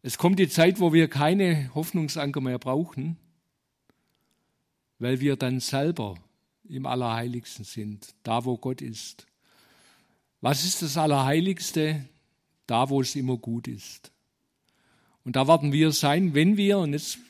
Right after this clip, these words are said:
spreche ich mit Hebräer, wenn wir die Hoffnung festhalten, die Hoffnung, die wir haben.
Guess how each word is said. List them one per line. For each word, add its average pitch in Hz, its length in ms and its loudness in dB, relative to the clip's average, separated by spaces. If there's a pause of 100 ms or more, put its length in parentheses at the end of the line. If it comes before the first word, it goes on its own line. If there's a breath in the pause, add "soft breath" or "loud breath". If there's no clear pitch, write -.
(160)
spreche 143 340 -4
ich 135 60 -12
mit 131 160 -6
Hebräer, 135 400 -6
wenn 143 180 -4
wir 135 80 -2
die 127 200 -2
Hoffnung 156 360 -4
festhalten, 117 800 -10 (840 soft breath)
die 135 160 0
Hoffnung, 117 680 -4
die 120 140 -6
wir 120 180 -2
haben. 123 500 -6